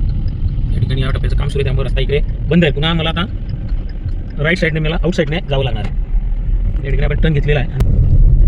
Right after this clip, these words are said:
या ठिकाणी रस्त्याचं काम सुरू आहे. खूप असा छान सुंदर रस्ता या ठिकाणी आपल्याला बघायला मिळतोय. या ठिकाणी आता रस्त्याचं काम सुरू आहे, पण काही प्रॉब्लेम नाही. छोटी वाहनं, आता एक, एक ब्रिज लागलेली आहे या ठिकाणी. मला तर नेमकं सांगता नाही येणार की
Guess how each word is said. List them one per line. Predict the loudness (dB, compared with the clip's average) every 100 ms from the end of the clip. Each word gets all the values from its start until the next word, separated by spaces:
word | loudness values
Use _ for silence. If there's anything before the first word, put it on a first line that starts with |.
| 4 4 4 6 6
या | 6
ठिकाणी | 2
रस्त्याचं | 2 0 0
काम |
सुरू | 2 4
आहे. | 4 4 2 2 2 2 2 2 2 2 4 4 6 4
खूप | 4
असा | 4 4
छान | 6
सुंदर | 6 6 4
रस्ता | 4 4 4 6 6 6
या |
ठिकाणी | 4 4 4
आपल्याला | 4
बघायला | 4 4
मिळतोय. | 4 4 4 4 4 4 4
या |
ठिकाणी | 4 2
आता | 0 0
रस्त्याचं | 0 0
काम | 0
सुरू | -2 0
आहे, | 0 -2 -2 -2 0 0 -2 -2 -4 -2
पण | -2
काही | 0 0
प्रॉब्लेम | 0 0
नाही. | 0 0 0 -2 0
छोटी | 2 2
वाहनं, | 2
आता | 0
एक, | 0
एक | -2 -2
ब्रिज | -2 0
लागलेली | -2 -2 0
आहे |
या | 2
ठिकाणी. | 2 2 2 2 0 0 0 2 2
मला | 2
तर |
नेमकं | 2 2
सांगता | 2 2 0
नाही | 0
येणार | -2
की | -2 -2 -2